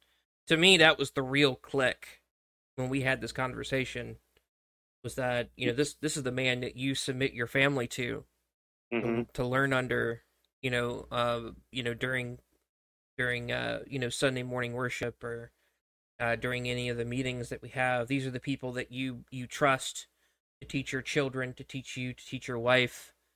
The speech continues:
Speaker 1: in this setting. Um, and so it would be only natural if you have a dispute amongst believers that, you know,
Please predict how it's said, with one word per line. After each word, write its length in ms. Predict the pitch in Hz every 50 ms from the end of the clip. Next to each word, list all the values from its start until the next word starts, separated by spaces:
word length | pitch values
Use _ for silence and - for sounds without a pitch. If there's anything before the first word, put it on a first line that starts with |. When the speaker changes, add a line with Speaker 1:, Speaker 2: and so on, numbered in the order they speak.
| _ _ _
Speaker 1:
in 200 | - 131 123 123
this 120 | 123 120 -
setting. 520 | - - 135 135 131 123 123 120 123 123 - _ _ _ _ _ _ _ _ _ _ _ _ _
Um, 540 | 135 131 123 123 120 120 123 123 123 123 - -
and 120 | 135 127
so 200 | - - 147 139 107
it 240 | 131 143 143 139 143
would 180 | 151 147 127
be 200 | 123 143 139 139
only 320 | 131 139 139 139 135 127 123
natural 760 | 120 131 151 156 147 - - 131 120 117 117 120 131 139 -
if 160 | 127 123 -
you 100 | 139 139
have 200 | 135 131 131 123
a 100 | 127 123
dispute 640 | 113 117 - - - - 156 165 135 123 131 135 - _ _ _ _ _ _ _ _ -
amongst 420 | 127 127 131 135 - - - -
believers 560 | - 107 110 135 156 127 107 98 107 - - -
that, 140 | - 80 - - _ _ _
you 80 | 143 131
know, 200 | 101 107 123